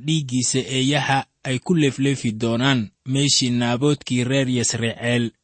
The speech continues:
dhiiggiisa ay ku leefleefeen eeyaha. Haddeerna waxaannu si gaaban u eegaynaa xukunkii Yehoshafat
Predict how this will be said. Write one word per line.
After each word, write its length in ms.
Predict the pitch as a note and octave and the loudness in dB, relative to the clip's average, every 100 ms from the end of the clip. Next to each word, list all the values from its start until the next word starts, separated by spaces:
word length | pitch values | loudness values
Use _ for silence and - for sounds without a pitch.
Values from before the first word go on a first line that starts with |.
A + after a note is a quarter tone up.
| - | -4
dhiiggiisa 560 | D3 D3 B2 B2 - B2+ | 2 2 2 0 0 -2
ay 140 | A#2+ | -2
ku 140 | A#2 D3+ | -2 0
leefleefeen 640 | C3 A#2 A#2+ A2+ - A2+ A2 | 0 0 -2 -2 -2 -2 0
eeyaha. 400 | A2 A2+ G#2 F#2+ _ | 0 2 0 -4 _
Haddeerna 600 | - F3+ D#3+ D3+ B2 B2 B2 | -4 -4 2 2 4 2 2
waxaannu 680 | D3 - C#3 C3+ C3 C3 - | 2 0 0 2 2 2 2
si 240 | - F#3+ | 2 2
gaaban 480 | D#3+ C3+ A#2+ A#2+ B2+ | 2 0 2 2 0
u 100 | D3 | -2
eegaynaa 540 | D3 C#3+ C3+ B2 B2 G2 | 0 2 4 4 2 2
xukunkii 580 | G#2 E3 C#3+ B2+ C3 B2 | -2 -2 -2 0 2 2
Yehoshafat 800 | A#2 A#2+ A#2 - A#2 - C#3 | 2 0 0 0 -4 -2 -2